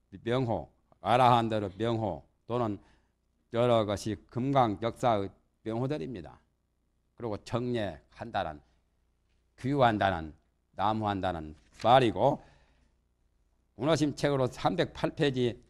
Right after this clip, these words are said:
첫-, 첫째 줄 중간에 이제 다냐타 십구라고 나왔죠. 다냐타 옴 아나레, 거기서부터가 옴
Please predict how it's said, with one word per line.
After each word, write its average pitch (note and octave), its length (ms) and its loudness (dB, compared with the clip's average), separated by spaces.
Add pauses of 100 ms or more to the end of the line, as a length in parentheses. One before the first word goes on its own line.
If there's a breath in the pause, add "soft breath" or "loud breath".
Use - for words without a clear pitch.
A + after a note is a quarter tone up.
(100)
첫-, - 220 -20
첫째 C#3+ 320 -4
줄 A#2+ 180 -6 (520)
중간에 B2+ 600 4
이제 F#2+ 200 -2 (480 soft breath)
다냐타 B2 640 2 (260)
십구라고 C#3 680 0 (320)
나왔죠. A#2 640 0 (1080)
다냐타 B2 440 0
옴 G#2+ 340 -4 (180)
아나레, G2 500 0 (280)
거기서부터가 C3 560 -4 (420 loud breath)
옴 A2+ 280 -8